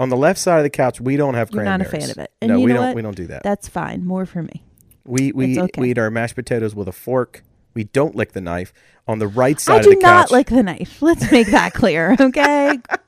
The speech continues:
Speaker 2: I
Speaker 1: Say,
Speaker 2: I
Speaker 1: sometimes when you're hungry, you just
Speaker 2: No,
Speaker 1: gotta, you gotta
Speaker 2: listen.
Speaker 1: get every last
Speaker 2: I've
Speaker 1: drop.
Speaker 2: actually had meals with people who do, and it does kind of freak me out. And I'm not, like, super Miss Manners, but I do, I really struggle with that,
Speaker 1: Is it
Speaker 2: so.
Speaker 1: a manners thing, or you're afraid they're gonna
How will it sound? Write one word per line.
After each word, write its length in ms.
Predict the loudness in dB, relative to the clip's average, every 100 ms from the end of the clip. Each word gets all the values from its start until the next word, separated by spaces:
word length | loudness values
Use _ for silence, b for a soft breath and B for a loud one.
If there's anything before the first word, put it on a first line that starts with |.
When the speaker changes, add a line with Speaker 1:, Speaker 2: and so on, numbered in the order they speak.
| -12 -2
Speaker 2:
I 80 | 0
Speaker 1:
Say, 260 | 0 0
Speaker 2:
I 40 | -2 B
Speaker 1:
sometimes 500 | -2 4 6 6 4
when 120 | 2 2
you're 140 | 2
hungry, 280 | 2 0 0
you 200 | 0 2
just 180 | 4 6
Speaker 2:
No, 60 |
Speaker 1:
gotta, 180 | 6 4
you 60 | 2
gotta 80 | 2
Speaker 2:
listen. 380 | 4 4 2 2
Speaker 1:
get 140 | 0 0
every 260 | 0 0
last 280 | 0 0 0
Speaker 2:
I've 100 | 0
Speaker 1:
drop. 120 | 2
Speaker 2:
actually 400 | 0 -2 -6 -2
had 320 | -2 -2 -4
meals 380 | -4 -4 -4 -4
with 120 | -8
people 280 | -6 -4 -2
who 120 | -2
do, 240 | 0 0 -2
and 160 | -4
it 140 | -6 -4
does 400 | -4 -4 -6 -10
kind 240 | -10 -8
of 80 | -8
freak 380 | -12 -14 -12 -10
me 80 | -10
out. 140 | -6
And 100 | -2
I'm 100 | 0
not, 160 | -2 -2
like, 220 | -4 -4
super 320 | -4 -4 -2
Miss 240 | -4 -4
Manners, 380 | -4 -2 0 -2
but 180 | -4 -8
I 140 | -8
do, 440 | -10 -6 -4 -4 -6 _ _ _ _ _ _ -8
I 40 |
really 260 | -8 -6 -6
struggle 320 | -8 -12 -12
with 120 | -14 -14
that, 120 | -4
Speaker 1:
Is 120 | -2
it 120 | 0 -2
Speaker 2:
so. 80 |
Speaker 1:
a 80 | -4
manners 360 | -2 0 -2 -2
thing, 200 | -4 -2
or 40 |
you're 160 | -4 -4
afraid 240 | -4 -6
they're 100 | -6
gonna 200 | -6 -10